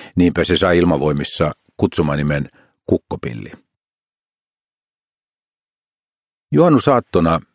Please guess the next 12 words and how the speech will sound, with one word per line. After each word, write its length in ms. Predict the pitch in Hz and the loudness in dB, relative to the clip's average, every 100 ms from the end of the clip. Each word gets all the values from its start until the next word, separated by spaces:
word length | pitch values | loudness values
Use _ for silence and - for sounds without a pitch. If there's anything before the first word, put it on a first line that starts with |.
| _ _ _ | _ _ _
tuhat 140 | - 85 | 0 0
yhdeksänsataayhdeksänkymmentäkaksi 1400 | 82 104 104 101 - 85 82 85 90 110 107 - 71 - - _ _ _ _ _ _ - | 0 2 2 0 -2 -4 -2 -2 -2 -2 -4 -4 -6 -6 -16 _ _ _ _ _ _ -6
suuntasin 500 | - 95 85 82 87 | 0 0 0 0 0
perheeni 500 | 104 98 82 78 76 - | 0 0 0 0 -2 -4
kanssa 440 | - 80 - 85 76 - _ _ | -4 -4 -2 -4 -4 -10 _ _
kotikylääni 760 | 107 98 85 82 76 73 71 71 | 0 0 0 0 0 0 -2 -6
Räyrinkiin. 720 | - 85 78 - 60 - - - _ _ _ _ _ _ _ _ _ _ _ _ _ _ | -4 -2 -2 -4 -12 -16 -18 -18 _ _ _ _ _ _ _ _ _ _ _ _ _ _
Päivän 340 | - 101 104 104 | 0 2 4 4
ohjelma 500 | 117 104 78 76 78 87 | 4 2 2 0 -2 0
noudatti 600 | 90 87 82 - 85 67 | 2 2 0 -2 -4 -4
tuttua 360 | - - - 67 - | -4 -4 -4 -4 -2
kaavaa. 440 | 78 65 57 57 | -2 -4 -8 -12